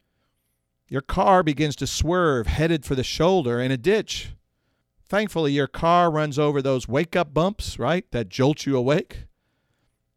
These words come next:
But you're so startled that you swing the steering wheel the other way so aggressively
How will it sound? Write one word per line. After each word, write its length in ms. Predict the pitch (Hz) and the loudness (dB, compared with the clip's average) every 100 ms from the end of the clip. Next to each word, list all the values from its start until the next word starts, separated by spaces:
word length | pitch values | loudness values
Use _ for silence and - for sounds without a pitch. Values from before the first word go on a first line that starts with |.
| _ | _
But 160 | 156 165 | -6 -2
you're 80 | 180 | -2
so 180 | 226 226 | 0 -2
startled 640 | - - 190 214 139 147 | -2 0 0 2 2 0
that 200 | 139 - | -2 -4
you 100 | 147 | -6
swing 440 | 123 - 202 220 202 | -6 -4 -4 -4 -4
the 80 | |
steering 480 | 156 - 196 202 147 | -6 -6 -6 -6 -4
wheel 200 | 139 147 | -2 0
the 160 | 135 131 | 2 2
other 200 | 180 196 | 2 2
way 320 | 160 170 143 | 2 2 0
so 380 | - - 208 233 | -2 -4 0 0
aggressively 680 | 165 139 117 113 101 98 | 0 -4 -4 -8 -12 -12